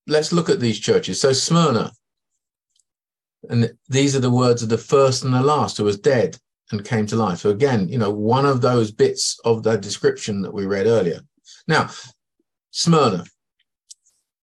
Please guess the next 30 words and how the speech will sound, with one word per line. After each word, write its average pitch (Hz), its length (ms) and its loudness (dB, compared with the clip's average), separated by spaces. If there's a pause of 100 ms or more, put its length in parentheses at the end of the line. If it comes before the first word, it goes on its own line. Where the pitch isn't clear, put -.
(420)
it 160 140 2
has 160 680 0
some 131 520 -2 (840)
good 139 220 0
points. - 260 -4
It's, 120 360 -4
it's 135 260 -4
suffered, 156 680 0 (400)
it's 131 200 -6
been 131 200 -2
suffering, 101 640 -2 (540)
and, 120 480 0
and 117 140 -2
it's, - 320 -6
uh, 110 120 2
been 107 200 -2
troubled, 151 580 2
and 107 100 -2
it's - 120 -8
been 101 180 -6
persecuted, 127 800 -2
and 123 160 2
they're 123 100 2
still 123 440 -2 (100)
doing 113 200 0
very 104 200 0
well. 92 320 -2 (420)
Now, 139 120 0
the 147 60 2
city 123 680 -2